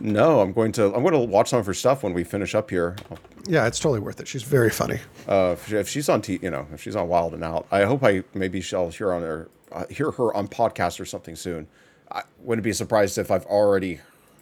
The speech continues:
Speaker 1: already have heard her on podcast and I just haven't realized it. Um, anyways, but to get back to the topic at hand, I think we were pretty much about to round out this list. I think that the biggest final thing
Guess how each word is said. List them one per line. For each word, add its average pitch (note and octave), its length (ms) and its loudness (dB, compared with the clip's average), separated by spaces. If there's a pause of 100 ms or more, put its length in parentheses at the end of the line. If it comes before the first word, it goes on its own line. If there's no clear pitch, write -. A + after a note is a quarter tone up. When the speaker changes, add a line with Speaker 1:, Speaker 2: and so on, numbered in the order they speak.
(560)
Speaker 1:
already G#2+ 380 6
have F2 140 -2
heard F2+ 140 -4
her D#2 140 -2
on D#2 100 -6
podcast D#2+ 500 -4
and F2 60 -6
I E2 40 -8
just E2 160 -12
haven't D2+ 260 -8
realized D#2+ 400 -4
it. D#2+ 140 -6 (420)
Um, C3+ 320 4
anyways, C#3+ 320 0
but B2+ 240 -2
to F3+ 160 2
get B3 400 2
back F#3+ 300 0
to F3+ 80 2
the D3 80 0
topic D#3 360 -2
at G#2+ 120 0
hand, G2+ 560 -6 (420)
I - 60 -6
think - 180 -8
we F4 100 6
were C#4+ 140 2
pretty G3 300 2
much D#3+ 240 4
about C#3+ 320 0
to C3+ 80 -6
round C3 260 4
out A#2+ 220 4
this A2+ 240 -6
list. A#2+ 260 0
I A#2 80 0
think C#3+ 280 -6
that C3+ 160 -6
the A2+ 60 -2
biggest B2+ 640 -2
final A#2+ 760 -2
thing A#2 580 -6